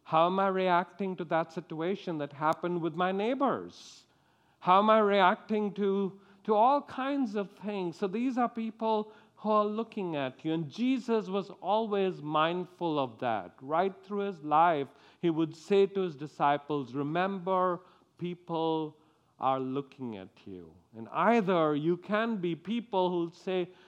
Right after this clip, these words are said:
"Come along with me because I'm following Jesus,"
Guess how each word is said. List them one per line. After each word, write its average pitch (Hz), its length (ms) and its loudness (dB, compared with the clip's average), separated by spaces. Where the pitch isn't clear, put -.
"Come 208 160 -2
along 233 480 4
with 214 180 2
me 160 240 0
because 185 500 0
I'm 220 340 2
following 220 600 2
Jesus," 202 840 -2